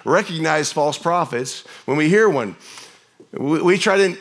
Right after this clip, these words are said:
name them, as we have, by name so that we can help others with their discernment. It's not easy any longer to know who's telling the truth from the Lord and who is been deluded and confused.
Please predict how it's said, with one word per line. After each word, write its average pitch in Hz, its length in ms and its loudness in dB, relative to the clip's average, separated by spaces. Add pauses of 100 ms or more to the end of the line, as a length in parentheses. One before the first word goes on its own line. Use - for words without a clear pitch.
(100)
name 214 360 2
them, 104 720 -8
as 127 180 0
we 160 100 0
have, 185 300 0
by 139 200 0
name 180 320 0
so 135 200 0
that 131 160 0
we 147 120 -2
can 139 120 -2
help 151 280 -2
others 139 500 0 (320)
with 151 400 0
their 131 380 0
discernment. 147 580 0
It's 117 140 -4
not 208 180 0
easy 196 400 0
any 180 200 2
longer 175 420 2
to 151 380 -4 (260)
know 160 240 4
who's 196 440 -2 (120)
telling 170 300 0
the 147 100 -2
truth 175 400 0
from 143 160 -4
the 143 80 2
Lord 143 280 2
and 139 140 -2
who 143 260 -2
is 123 520 -2 (680)
been 127 200 0
deluded 120 680 0 (560)
and 101 140 -6
confused. 110 800 -6